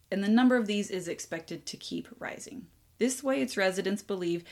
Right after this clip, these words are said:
they will be able to become an island that only uses renewable energies very soon.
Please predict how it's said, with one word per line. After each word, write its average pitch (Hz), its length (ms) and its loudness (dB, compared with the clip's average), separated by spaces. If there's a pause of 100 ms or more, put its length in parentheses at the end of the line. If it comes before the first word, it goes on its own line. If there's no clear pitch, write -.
(140)
they 190 100 2
will 202 80 2
be 214 160 2
able 196 200 -2
to - 120 -8
become 190 380 -2
an 190 100 -2
island 180 440 -4
that 185 260 -2
only 202 280 2
uses 185 380 -2
renewable 175 480 -6
energies 170 440 -6
very 160 340 -6
soon. - 340 -10